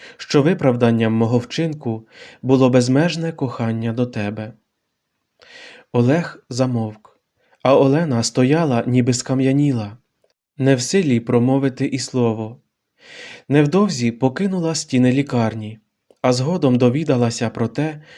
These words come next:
що Олег помер. Так чоловік своєю смертю заплатив за страшний злочин, наслідки якого неможливо було виправити.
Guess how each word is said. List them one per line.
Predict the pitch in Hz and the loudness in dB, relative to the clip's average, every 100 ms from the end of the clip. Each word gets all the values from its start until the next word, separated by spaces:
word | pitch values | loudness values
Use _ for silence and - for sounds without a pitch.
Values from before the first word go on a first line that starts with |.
| - - | -20 -12
що | - - 139 | -6 0 2
Олег | 120 117 113 - _ - | 4 2 0 -6 _ -8
помер. | 127 120 107 104 - _ _ _ _ _ _ - - - - | -4 -2 -4 -8 -16 _ _ _ _ _ _ -20 -20 -20 -14
Так | - 190 208 | -4 -4 -2
чоловік | - 131 131 175 - | 2 4 4 2 -4
своєю | - 127 123 120 | -2 2 4 2
смертю | - 131 160 - 120 | 0 -2 -2 -2 0
заплатив | 117 117 117 113 156 160 | 0 2 -2 0 -6 -6
за | 127 120 | -2 -2
страшний | - 127 123 165 180 | 0 -2 -2 -4 -6
злочин, | 147 131 120 - 104 110 _ _ _ _ | -4 -2 -4 -6 -12 -14 _ _ _ _
наслідки | 123 139 160 143 123 127 | -2 0 0 -4 -2 2
якого | 117 117 131 113 110 - _ - - | 2 4 2 0 -2 -6 _ -20 -4
неможливо | 131 127 123 123 147 165 151 | 2 4 4 2 0 -2 -4
було | 131 117 117 117 - | -2 -2 -2 -4 -12
виправити. | 117 117 110 110 104 107 107 117 | -8 -6 -6 -8 -10 -12 -14 -20